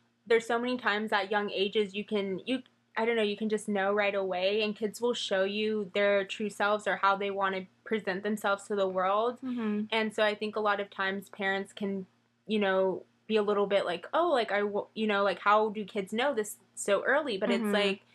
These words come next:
Speaker 1: you know, kids really do know who they are a
Speaker 2: Mm-hmm.
Speaker 1: lot sooner than sometimes adults even know,
Speaker 2: Mm-hmm.
Speaker 1: and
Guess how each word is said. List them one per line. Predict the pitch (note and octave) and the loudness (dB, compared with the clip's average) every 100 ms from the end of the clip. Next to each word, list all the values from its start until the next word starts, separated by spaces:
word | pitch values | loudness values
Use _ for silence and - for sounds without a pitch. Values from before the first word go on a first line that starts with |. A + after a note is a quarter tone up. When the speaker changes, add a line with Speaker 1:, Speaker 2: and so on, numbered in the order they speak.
| _ _ _ - | _ _ _ -6
Speaker 1:
you | A3 | 0
know, | A3 G#3 G3+ | 2 0 -2
kids | - A#3 C4+ - - | 0 0 -2 -12 -8
really | G3 G#3+ A3+ | -2 0 0
do | G3 G#3+ | -2 -2
know | G3+ F3+ F#3+ | 0 0 -2
who | G#3+ | -2
they | G3 F3+ | 0 -2
are | - F3+ F3+ G3+ - | 0 0 2 0 0
a | G3+ | -2
Speaker 2:
Mm-hmm. | A3 | 2
Speaker 1:
lot | F3+ F#3 F#3+ G3+ _ _ - | 4 4 2 -2 _ _ -20
sooner | - - G3 G3+ A3 A3+ | -8 -2 0 2 2 2
than | G#3 G3 F#3+ F3+ | 2 0 -2 -4
sometimes | G#3+ G3 F#3+ G3 F#3+ | -6 -2 -2 -2 -4
adults | F#3+ E3+ F#3+ A#3+ | -4 -2 -4 -4
even | A#3+ C4 C4 | -4 -4 0
know, | C4 C4 C4+ B3 | 0 0 0 0
Speaker 2:
Mm-hmm. | |
Speaker 1:
and | A#3 G#3+ G#3 G3+ | 0 2 0 -2